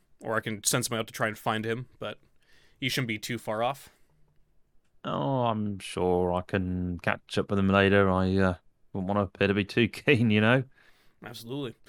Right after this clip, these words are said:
Speaker 1: Well, I will also say, uh, depending on how fast you are,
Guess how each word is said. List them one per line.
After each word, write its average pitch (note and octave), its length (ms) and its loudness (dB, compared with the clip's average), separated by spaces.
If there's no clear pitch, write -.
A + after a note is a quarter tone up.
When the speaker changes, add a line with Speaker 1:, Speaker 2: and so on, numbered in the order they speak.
Speaker 1:
Well, F3+ 160 4
I F3 140 8
will F#3 120 4
also F#3 220 4
say, D#3+ 380 -2
uh, A#2 220 0
depending D3 240 -2
on C#3 60 0
how C3+ 160 0
fast C3 400 -4
you G#2+ 160 -6
are, A2+ 240 -4